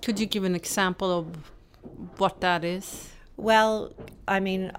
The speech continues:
Speaker 2: just off the top of my head, one woman that I interviewed that was in Africa was supporting an orphanage, and that became so important to her. She was spending a lot of her personal time wor-, working with an orphanage in A-, in Africa. She ended up deciding to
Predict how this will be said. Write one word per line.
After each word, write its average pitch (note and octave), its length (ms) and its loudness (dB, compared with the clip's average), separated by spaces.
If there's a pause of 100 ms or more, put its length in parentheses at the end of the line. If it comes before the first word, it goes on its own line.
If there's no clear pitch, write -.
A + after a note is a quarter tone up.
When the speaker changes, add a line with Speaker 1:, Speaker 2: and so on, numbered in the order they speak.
(180)
Speaker 2:
just - 260 -2
off G#3 240 6
the G#3+ 60 -4
top G3+ 220 0
of F3+ 100 -2
my F3+ 140 -2
head, F#3 320 -2
one F3+ 220 0
woman F3 280 -2
that E3+ 140 -2
I D#3+ 180 0
interviewed F3 600 -4
that - 100 -6
was E3+ 180 -6
in E3 220 -4
Africa F3 800 -2
was E3+ 160 -4
supporting E3+ 760 -2
an E3+ 140 -4
orphanage, F3 640 -4
and E3+ 140 -2
that D#3+ 140 -4
became F3 380 -4
so F#3+ 220 0
important F#3+ 560 -2
to F#3 140 -6
her. E3+ 260 -4
She F3+ 200 -4
was E3+ 340 -6 (100)
spending G3+ 460 2
a F#3 40 0
lot F3 200 2
of F3 100 -4
her F#3 80 -6
personal F3+ 480 -6
time F3 640 -4
wor-, F#3+ 280 -2
working A3+ 320 0
with E3+ 140 -4
an E3 100 -4
orphanage E3 480 -8
in - 100 -10
A-, - 240 -6
in F3 180 -4
Africa. E3+ 540 -4 (460)
She A3 240 4
ended G#3+ 280 4
up F3+ 160 2
deciding E3+ 600 0
to E3+ 440 -4